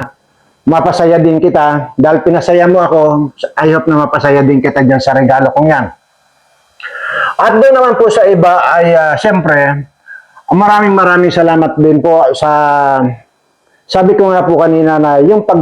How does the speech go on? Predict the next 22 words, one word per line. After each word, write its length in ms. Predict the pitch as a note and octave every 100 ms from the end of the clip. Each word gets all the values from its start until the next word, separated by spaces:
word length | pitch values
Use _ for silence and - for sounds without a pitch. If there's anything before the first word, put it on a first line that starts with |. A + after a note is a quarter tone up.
| E3+
ah, 480 | D#3 D3 C#3 C3+ A#2+ - - - -
pagbibigay 480 | F#3+ F#3 F3+ F3+ F#3
niyo 160 | F3+ F3
po 160 | F3+
ng 160 | E3 D#3
oras 400 | E3 D#3+ D3+ -
na 80 | D3+
para 240 | D#3 C#3+
magpa-subscribe 800 | C#3 B2+ C#3 D3+ C3 - D3+ C3+
din 160 | B2+ C3
po. 240 | B2+ A2+
Maraming 400 | C#3 F3+ F#3+ F#3
maraming 320 | E3 D3+ D3
salamat 400 | - C#3 C3+ C3
po. 80 | C#3+
At 240 | C3+ F3 A#3+
doon 160 | B3+
po 80 | C4
sa 160 | A#3 A3
mga 240 | A3 G#3+
pinapasubscribe 720 | G3 - E3+ D#3 - E3+ E3
ninyo, 400 | D#3 D#3+ D3+ C#3+